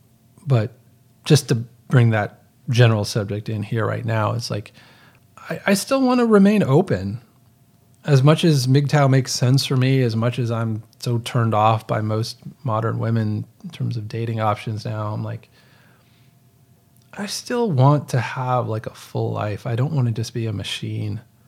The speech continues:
that works and makes money and tries to be a success and that's it. Like, you know, I, I, I need the jo-, I need joy in life. We all need joy in life.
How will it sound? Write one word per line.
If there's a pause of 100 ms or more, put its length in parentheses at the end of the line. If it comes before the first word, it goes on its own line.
(640)
that
works
and
makes
money
and (320)
tries
to
be
a
success
and (100)
that's
it. (220)
Like, (1200)
you
know, (1080)
I, (180)
I, (140)
I
need
the
jo-,
I
need
joy
in
life.
We
all
need
joy
in
life.